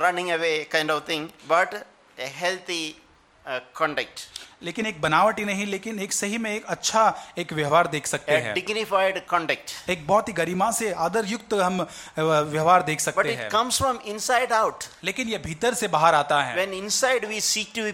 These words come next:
Speaker 1: pure, the outside dealings become purer.
Speaker 2: जब हम अपने आप को भीतर पवित्र बनाने की कोशिश करते हैं, तब बाहरी तौर आप उसके साथ-साथ पवित्र हो जाता है।
Speaker 1: And, uh, it's also, uh, uh, so,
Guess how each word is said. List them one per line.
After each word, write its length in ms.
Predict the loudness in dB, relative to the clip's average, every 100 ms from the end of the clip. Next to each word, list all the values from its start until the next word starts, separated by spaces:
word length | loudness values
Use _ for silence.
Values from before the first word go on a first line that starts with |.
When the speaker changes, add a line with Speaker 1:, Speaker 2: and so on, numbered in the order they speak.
| -4
Speaker 1:
pure, 260 | 0 4 4 2 -2
the 60 | 0 0
outside 640 | 0 0 0 0 -2 -4 -6
dealings 280 | -4 -6 -6
become 320 | -8 -8 -6
purer. 320 | -2 0 0 -4 -10 -2
Speaker 2:
जब 180 | 0 2
हम 80 | 0
अपने 200 | 0 0
आप 100 | 0
को 100 | -2
भीतर 300 | -4 -4 -2
पवित्र 380 | -2 -4 -4 -2
बनाने 360 | 2 2 2
की 100 | -2
कोशिश 400 | 2 2 2 0
करते 280 | 0 0 -2
हैं, 140 | -4
तब 160 | -2 0
बाहरी 340 | 2 4 4 4
तौर 320 | 4 4 2 -12 0
आप 280 | 4 4 4
उसके 300 | -4 -2 0
साथ-साथ 380 | 4 4 6 2
पवित्र 360 | 4 0 2 0
हो 140 | 2
जाता 320 | 4 4 4
है। 260 | 2 -4 -14 -20 -10
Speaker 1:
And, 200 | -8 -8
uh, 280 | -8 -6 -6 -8 _ -14
it's 140 | -8 -6
also, 200 | -4 -4
uh, 100 | -2
uh, 840 | 0 0 0 -2 -4 -6 -6 -6
so, 180 | -6